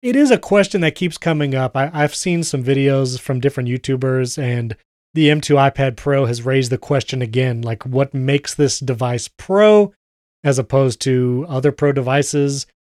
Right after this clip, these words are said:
Why is it a Pro versus the iPad Air,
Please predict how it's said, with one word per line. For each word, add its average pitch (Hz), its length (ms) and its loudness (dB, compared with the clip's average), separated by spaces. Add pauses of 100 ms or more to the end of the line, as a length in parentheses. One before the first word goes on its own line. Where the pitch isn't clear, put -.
(200)
Why 131 320 0
is 135 120 0
it 139 120 2
a 127 40 -4
Pro 139 380 2
versus 131 380 -4
the 127 80 -2
iPad 123 500 -6
Air, 160 480 4